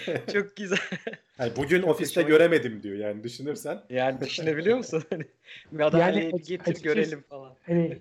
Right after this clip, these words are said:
Speaker 3: e, Didier ile birlikte hani burada çalışmışlığımız var. E, Jim'le doğrudan hani çalışmadım ama akşam yemek yemişliğimiz vardır. E, o yüzden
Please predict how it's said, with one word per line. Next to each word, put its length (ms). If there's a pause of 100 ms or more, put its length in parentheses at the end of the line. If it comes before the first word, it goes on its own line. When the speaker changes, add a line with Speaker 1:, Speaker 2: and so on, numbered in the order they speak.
Speaker 3:
e, 440
Didier 320
ile 240
birlikte 540
hani 260
burada 320
çalışmışlığımız 1080
var. 320
E, 440
Jim'le 400
doğrudan 600
hani 180
çalışmadım 580
ama 460
akşam 360
yemek 320
yemişliğimiz 540
vardır. 560
E, 40 (240)
o 100
yüzden 440